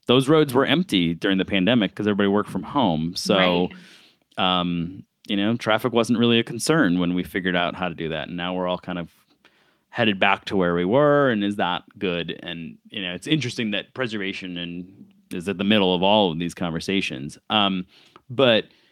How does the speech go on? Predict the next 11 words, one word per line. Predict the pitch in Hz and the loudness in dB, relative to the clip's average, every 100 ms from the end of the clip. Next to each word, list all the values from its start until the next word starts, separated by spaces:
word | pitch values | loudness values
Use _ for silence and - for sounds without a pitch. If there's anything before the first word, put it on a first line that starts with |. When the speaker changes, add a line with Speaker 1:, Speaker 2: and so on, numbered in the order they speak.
| _ _ _ _ _ _ _ | _ _ _ _ _ _ _
Speaker 1:
you | - | 0
know, | 147 | 2
African-American | 120 139 139 135 120 113 104 95 | 4 2 2 2 4 2 0 -4
cemeteries | 117 107 - 98 90 82 - | -2 -4 -2 -2 -2 -4 -4
for | 117 | -2
me | 101 98 95 92 | 0 0 0 -2
has | 92 92 | -4 -4
always | 87 87 87 | -2 -4 -6
been | 92 87 87 | -6 -6 -6
something | 98 92 90 87 85 | -6 -8 -6 -6 -6
that | 67 57 | -6 -8